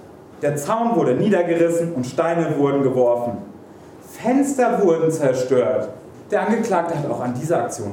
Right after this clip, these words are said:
teilgenommen. Und dies muss endlich ein Ende nehmen. Sie müssen verstehen, dass man zwar das Recht besitzt, seinen Unmut einem Projekt gegenüber äußern zu können,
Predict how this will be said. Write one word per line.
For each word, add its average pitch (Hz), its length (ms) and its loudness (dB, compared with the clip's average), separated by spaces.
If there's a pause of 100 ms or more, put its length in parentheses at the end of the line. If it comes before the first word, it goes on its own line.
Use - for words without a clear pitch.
(120)
teilgenommen. 98 520 -10 (460)
Und 180 260 0
dies 233 380 2
muss 165 160 0
endlich 196 360 0
ein 151 160 -2
Ende 185 240 0
nehmen. 131 460 0 (480)
Sie - 160 -8
müssen 147 320 0
verstehen, - 680 -6 (180)
dass 170 180 0
man 170 120 0
zwar 165 180 0
das - 200 -2
Recht 160 300 0
besitzt, 156 560 0
seinen 147 280 0
Unmut 185 440 2 (420)
einem 160 200 -2
Projekt 151 360 0
gegenüber 123 400 0
äußern 196 400 0
zu 127 140 -8
können, 101 400 -4